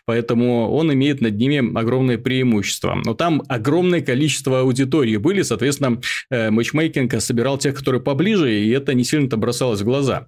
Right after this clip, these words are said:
Но, тем не менее, и там, если человек выходил из игры, то на его место заскакивал новый. Здесь этого нету. А, обращаю внимание, команды три на три. В этом случае один выходит, э, всё, команда,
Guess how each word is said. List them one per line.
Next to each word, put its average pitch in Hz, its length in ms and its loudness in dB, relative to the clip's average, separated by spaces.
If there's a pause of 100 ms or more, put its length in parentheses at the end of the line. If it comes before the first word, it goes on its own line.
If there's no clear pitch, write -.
(280)
Но, 135 80 0
тем 233 180 2
не 226 80 4
менее, 139 340 2
и 117 60 0
там, 214 260 2
если 143 400 2
человек 135 440 0
выходил 139 680 2
из 113 300 -2
игры, 131 460 0 (320)
то 180 280 2
на 123 100 2
его 160 200 2
место 196 260 0
заскакивал 156 640 0
новый. 117 360 2
Здесь 117 320 0
этого 226 180 2
нету. 139 460 0 (440)
А, 123 240 0
обращаю 131 500 0
внимание, 127 380 2
команды 151 500 0
три 135 400 0
на 196 160 2
три. 123 440 0 (360)
В 131 60 -2
этом 202 220 2
случае 135 360 2
один 147 240 2
выходит, 202 640 0
э, 113 580 2
всё, 107 200 0
команда, 151 640 0